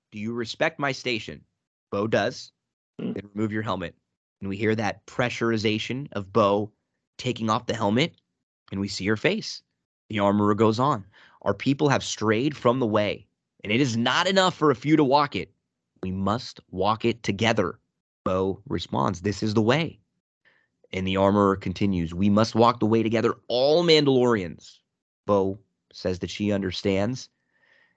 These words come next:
Speaker 1: And the armorer goes on, "I was taught that the mythosaur only existed in legends. You saw it. It is a sign that the next age is upon us. Mandalore must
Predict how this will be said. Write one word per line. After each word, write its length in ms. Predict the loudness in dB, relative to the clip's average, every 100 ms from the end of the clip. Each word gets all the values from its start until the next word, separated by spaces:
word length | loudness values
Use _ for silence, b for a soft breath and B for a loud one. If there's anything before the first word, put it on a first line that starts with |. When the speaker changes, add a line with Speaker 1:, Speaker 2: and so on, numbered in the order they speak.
| _ _
Speaker 1:
And 140 | -6 -2
the 80 | 2
armorer 380 | 4 6 6
goes 300 | 6 4 4
on, 320 | 2 0 -2 -8 _ _ _ _
"I 180 | -2 2
was 160 | 0 0
taught 240 | -4 -2
that 100 | -2
the 60 | 0
mythosaur 680 | 0 -2 -4 -2 2 2 2
only 340 | 4 6 4 0
existed 400 | 0 -2 -2 -2
in 120 | 0
legends. 520 | 0 0 -4 -8 -14 -20 _
You 240 | -4 2 2
saw 300 | 2 -2 -4
it. 140 | -10 _ _ _ _ -6
It 140 | 0
is 120 | 2
a 60 | 2
sign 400 | 0 2 0 -2
that 100 | -4
the 80 | -4
next 400 | 0 0 0 -8
age 280 | -8 -6 -4
is 100 | -4
upon 380 | -6 -2 0 0
us. 240 | -4 -14 b b b
Mandalore 540 | 0 2 4 4 4 4
must 240 | 2 -2